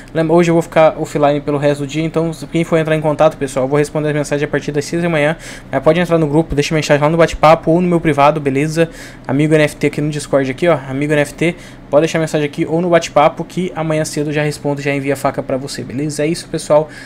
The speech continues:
Lembrando, o código N F T tá ativo aí, mano. Desculpa os vídeos tá meio sem edição, pessoal, que eu tô resolvendo um problema com a minha licença do Sony Vegas aqui, cara. Tá ruim, velho. Eu tô usando um programinha de editar que, nossa, tá bem ruim. Os vídeos tá quase sem edição.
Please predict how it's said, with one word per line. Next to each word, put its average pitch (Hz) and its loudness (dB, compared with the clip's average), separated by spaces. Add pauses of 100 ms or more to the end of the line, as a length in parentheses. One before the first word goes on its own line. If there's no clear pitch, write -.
(200)
Lembrando, 151 -2
o - -12
código 147 2
N 147 0
F 143 -6
T 151 -4
tá 143 0
ativo 135 -4
aí, 131 -2
mano. 143 -2
Desculpa 175 -2
os 165 2
vídeos 165 -2
tá 165 -2
meio 156 -2
sem 156 -4
edição, 147 -4
pessoal, 131 -2
que 143 -4 (840)
eu 151 2
tô 170 4
resolvendo 165 0
um 165 -2
problema 156 -2
com 160 -4
a 156 -2
minha 156 -2
licença 156 -4
do 147 -8
Sony 147 -4
Vegas 143 0
aqui, 139 -4
cara. 139 -2
Tá 143 -2
ruim, 175 2
velho. 139 0
Eu 143 -4
tô 151 -8
usando 151 -2
um 165 -2
programinha 156 -4
de 156 -6
editar 151 0
que, - -8
nossa, 196 0
tá 156 -2
bem 165 -2
ruim. 160 -2
Os 151 -4
vídeos 151 -6
tá 151 -4
quase 151 0
sem 160 -6
edição. 147 -6